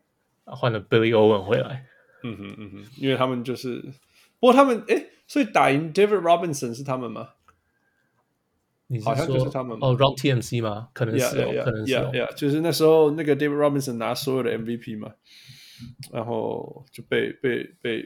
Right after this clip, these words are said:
Speaker 2: 被打下来。
Speaker 1: 喂，那是
Speaker 2: 诶，
Speaker 1: 九四、九五
Speaker 2: 那是很后面呢，
Speaker 1: 年。
Speaker 2: 那就不是了。
Speaker 1: Right，那是九四、九五年，yeah。
Speaker 2: OK，所以那个，那，那时候是什么？Sprewell、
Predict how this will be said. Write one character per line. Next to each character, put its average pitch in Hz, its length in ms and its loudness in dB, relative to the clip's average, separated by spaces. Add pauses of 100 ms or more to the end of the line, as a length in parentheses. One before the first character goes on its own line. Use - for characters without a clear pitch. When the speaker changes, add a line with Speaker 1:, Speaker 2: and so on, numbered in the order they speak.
(100)
Speaker 2:
被 117 120 -4
打 - 260 -8
下 - 140 -10
来。 - 200 -14 (180)
Speaker 1:
喂， 196 320 -2
那 - 100 0
是 202 120 0
Speaker 2:
诶， 135 60 -4
Speaker 1:
九 131 160 6
四、 139 280 4
九 123 160 8
五 123 140 6
Speaker 2:
那 240 100 8
是 262 140 6
很 143 160 6
后 185 160 4
面 175 220 2
呢， 123 80 0
Speaker 1:
年。 120 100 -2
Speaker 2:
那 160 80 0
就 165 100 2
不 135 100 -4
是 - 240 -4
了。 123 120 -8
Speaker 1:
Right， 131 320 -2
那 127 80 0
是 143 100 -6
九 127 160 -4
四、 127 100 -2
九 117 160 -2
五 131 100 -6
年， 135 160 -10 (180)
yeah。 165 160 -12
Speaker 2:
OK， 143 240 4
所 185 140 2
以 180 40 -2
那 214 80 2
个， 175 200 0
那， 185 80 -4 (100)
那 190 120 0
时 151 120 0
候 156 100 4
是 151 140 -4
什 117 60 -8
么？ 107 120 -12
Sprewell、 127 840 -4